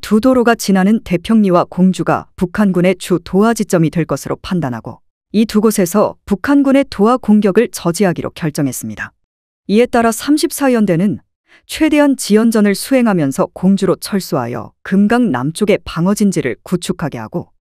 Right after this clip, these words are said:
이십일 연대는 조치원을 확보하여 국군과의 연계를 도모케 하는 가운데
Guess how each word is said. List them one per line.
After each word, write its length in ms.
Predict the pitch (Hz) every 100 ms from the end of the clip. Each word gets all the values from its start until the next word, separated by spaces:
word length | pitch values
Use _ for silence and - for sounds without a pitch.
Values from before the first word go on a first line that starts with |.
| -
이십일 400 | 214 226 285 285
연대는 460 | 262 240 233 262
조치원을 600 | - 196 185 - 233 220
확보하여 760 | 233 277 - 254 175 127 98 -
국군과의 680 | - 196 - 254 240 226 240
연계를 460 | 139 151 180 170 143
도모케 420 | - 190 220 226
하는 200 | 214 156
가운데 420 | 131 117 117 113